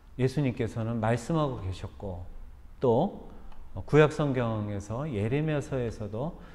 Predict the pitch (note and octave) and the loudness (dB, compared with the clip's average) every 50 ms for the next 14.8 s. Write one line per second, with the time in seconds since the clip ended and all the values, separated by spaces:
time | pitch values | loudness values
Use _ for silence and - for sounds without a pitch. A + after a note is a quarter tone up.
0 | - - - - D3 D#3+ F3+ F3 D#3+ - D3 C3+ - - A#2 A2+ A2 G#2 G2+ G#2 | -16 -16 -6 0 2 4 4 4 2 2 0 0 2 -2 -2 -2 -2 -2 0 0
1 | A2+ A#2+ B2+ B2+ B2+ - C3 B2 A#2 A2+ A2 G#2+ G2+ - - A2 G#2 G#2 G2+ G2+ | 0 0 0 -2 -2 -2 -2 0 0 0 0 -2 -4 -6 -6 -6 -6 -6 -6 -6
2 | G#2 A2+ C#3+ F3 G3+ G#3+ G#3+ G#3+ - - - - - - - - - - - - | -4 -4 -2 -2 -2 -2 -4 -6 -12 -14 -16 -16 -18 -18 -18 -18 -18 -16 -16 -16
3 | - - F#2+ F#2 - A2+ G2+ C#3 D3+ E3 E3 F#3 F#3 F3+ D#3+ B2+ G#2+ G#2+ A#2+ B2+ | -14 -14 -12 -10 -6 4 8 10 10 10 10 8 6 6 6 6 4 4 4 4
4 | C#3 C#3+ C3 B2+ A#2+ A#2 - - C3+ B2 G#2+ A2+ B2+ D3+ D#3+ D3+ D3+ - D3 - | 4 4 4 4 2 0 0 0 -2 0 2 2 2 2 2 0 0 -4 -10 -2
5 | - F3 D#3+ D3+ C#3 A2+ - B2 A2 - A2+ G#2+ G#2 G#2+ A2 G#2 G2 G2 G2 G#2 | -2 0 0 0 -2 -4 -4 -8 -8 -6 -6 -6 -4 -4 -4 -4 -4 -4 -4 -6
6 | G2+ G2+ G2 F#2+ F#2+ G#2+ C3 D#3 E3 - - - - - - - - - G3 F#3 | -6 -6 -6 -6 -4 -2 -2 -2 -2 -4 -10 -12 -14 -14 -14 -14 -6 0 2 2
7 | F#3 F3 E3+ D#3+ D3+ C#3 B2 G#2+ G2 F#2 - - - F2+ F2+ F2 E2 - A2 F#2+ | 4 4 2 2 0 0 0 -2 -4 -6 -6 -8 -8 -8 -8 -8 -8 -10 -6 -2
8 | G#2+ B2 D#3+ - - - - - - - - - G#2+ A2 A#2+ B2 - - C#3+ B2+ | 0 0 -2 -2 -6 -12 -14 -14 -14 -16 -6 0 4 4 4 4 2 0 0 2
9 | A#2 A2 G2 G#2+ A2 A#2 A#2+ A#2 - - - C3+ C#3 D#3 D#3+ D#3+ D3 C3 G#2+ F#2 | 2 0 0 0 0 0 -2 -4 -8 -8 0 4 4 6 6 6 6 4 2 0
10 | - - G#2 F#2+ G2 - - - - - - - - - - - - - - - | -2 -4 -8 -8 -8 -10 -12 -12 -14 -14 -14 -16 -16 -16 -18 -16 -16 -16 -16 -18
11 | - - - - - - - - - - - - - - - - - - - - | -18 -18 -18 -20 -20 -18 -18 -16 -16 -16 -16 -16 -16 -18 -18 -16 -16 -16 -14 -16
12 | - - - - - - - - - - - - - - - - - - - - | -16 -18 -18 -18 -16 -16 -16 -14 -16 -16 -16 -16 -16 -16 -16 -16 -16 -16 -16 -16
13 | - - - - - - - F3 F3+ G#3 G3 G3+ G#3+ G3+ G#3 E3+ F3+ E3+ E3 D#3 | -16 -16 -16 -16 -16 0 4 10 12 12 12 12 6 4 4 2 2 2 4 4
14 | C#3 B2 A#2 G#2+ G2 F#2 - A2+ A2+ D3 F#3+ G3+ - - - | 4 4 4 4 2 0 0 0 0 0 0 -2 -4 -8 -10